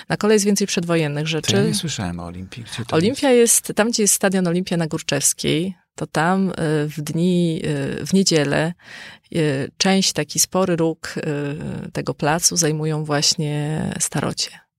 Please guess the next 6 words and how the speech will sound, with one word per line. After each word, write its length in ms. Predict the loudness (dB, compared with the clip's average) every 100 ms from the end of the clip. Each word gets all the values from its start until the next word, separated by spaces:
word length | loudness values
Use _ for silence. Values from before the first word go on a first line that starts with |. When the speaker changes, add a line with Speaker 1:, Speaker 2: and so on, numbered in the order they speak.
| _ _ _ -20 -8
Speaker 2:
Mhm. 360 | -6 -4 -6 -4
Speaker 1:
I 80 | -4
tam, 400 | 0 2 4 2
y, 600 | 0 -2 -2 -2 -4 -6
o 100 | -6
godzinie 800 | -4 0 2 4 4 2 0 -4